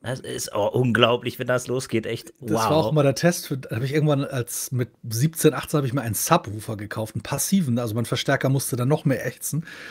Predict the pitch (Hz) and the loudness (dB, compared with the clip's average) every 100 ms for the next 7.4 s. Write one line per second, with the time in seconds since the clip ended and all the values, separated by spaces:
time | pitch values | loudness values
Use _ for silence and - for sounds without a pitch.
0 | - - 123 123 147 139 127 - - - | -8 2 4 8 6 6 0 -2 -14 -20
1 | - 147 143 - 156 160 151 127 - - | 0 2 2 2 2 4 4 0 -4 -8
2 | 165 127 117 - - _ 135 - 139 120 | -4 -4 -4 -10 -18 _ -4 0 -2 2
3 | - 139 - 117 110 127 - 120 - 165 | 6 4 4 -2 0 -2 -2 2 6 6
4 | 139 139 139 - - 160 170 151 135 135 | 4 -4 -4 -6 -4 2 2 2 0 -2
5 | 113 - 147 131 147 143 139 - - 113 | -2 4 4 6 4 4 0 -6 -6 -2
6 | 123 147 151 143 147 - - - 123 127 | 4 6 6 4 2 0 -12 -6 0 4
7 | 151 139 160 | 4 4 2